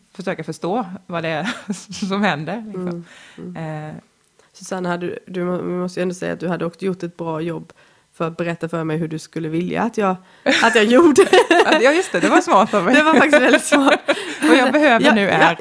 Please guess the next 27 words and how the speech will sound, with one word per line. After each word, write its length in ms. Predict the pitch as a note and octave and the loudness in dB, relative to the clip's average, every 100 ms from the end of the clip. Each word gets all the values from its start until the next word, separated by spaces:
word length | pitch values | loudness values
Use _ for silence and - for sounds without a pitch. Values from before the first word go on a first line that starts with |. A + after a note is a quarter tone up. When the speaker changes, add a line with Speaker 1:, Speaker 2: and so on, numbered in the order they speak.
| - | 0
Speaker 2:
ja, 200 | C4+ D4 | 4 4
Speaker 1:
Ja. 120 | G3+ G#3 | 4 2
Speaker 2:
precis. 160 | G#3 | 2
Jag, 360 | B3+ C4+ D4+ D4+ | 0 2 2 2
jag 40 | C#4+ | 0
har 60 | |
träffat 300 | - D#4+ C#4+ | -2 -4 -2
några 180 | C4+ B3 | -2 0
personer 220 | A3+ A3+ | 0 0
som 140 | G#3+ G#3+ | 0 -2
inte 280 | C4 C4 | -2 -2
har 80 | A3+ | -2
klarat 240 | C4 C4 C4+ | 0 -2 0
av 100 | A#3 | -2
detta, 180 | A#3 A3 | -2 -6
så 80 | |
s-, 160 | A3+ - - | -8 -10 -10
jag 200 | A#3+ B3+ | -4 -2
skulle 160 | B3 B3+ | -2 0
behöva 180 | C#4+ A3 | 0 0
detta. 340 | A#3 G3 F3 | 0 -2 -4
Ja, 180 | F#3 A3 | -4 -8
okej, 180 | A3+ - | -8 -12
ja, 100 | F#3 | -10
men 600 | - B3+ D#4 D#4+ E4+ C#4+ D4 C#4+ D#4 D4 C#4 | -4 0 4 4 4 4 4 4 4 4 4
<laughs> 1120 | D#4 C#4+ F#4 E4+ B3+ C4+ - B3 - - | 2 2 -2 -2 -4 -4 -6 -8 -8 -14
och, 120 | - | -4